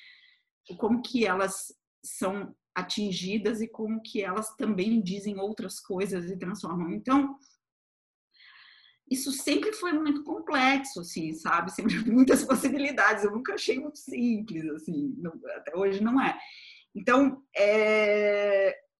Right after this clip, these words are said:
essa exposição, é, essa, esse meu mestrado, ele tentava, assim, fazer um cenário. Então, na exposição, eu mostrava Geraldo junto com os ar-, com os, alguns fotógrafos do Fotoclube Bandeirantes,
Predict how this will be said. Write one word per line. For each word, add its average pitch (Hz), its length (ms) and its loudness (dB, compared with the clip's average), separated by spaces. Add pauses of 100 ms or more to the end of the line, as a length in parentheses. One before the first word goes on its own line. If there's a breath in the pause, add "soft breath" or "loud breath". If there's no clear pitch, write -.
(800)
essa 285 280 0
exposição, 220 1160 2
é, - 240 -4
essa, 233 300 -2
esse 247 200 0
meu 233 180 2
mestrado, 220 600 2
ele 226 400 -2
tentava, 269 840 4
assim, 190 440 -8 (140)
fazer 190 260 -4
um 226 160 -2
cenário. 202 680 -2
Então, 226 160 -6
na 240 240 2
exposição, 226 640 -6
eu 202 80 -4
mostrava 190 400 -6
Geraldo 190 480 0
junto 214 440 -4
com 202 140 -12
os 190 100 -8
ar-, 202 160 -10 (120)
com 208 120 -8
os, 190 140 -10
alguns 202 300 -6
fotógrafos 196 500 -10
do 190 140 -14
Fotoclube - 420 -12
Bandeirantes, 214 800 -6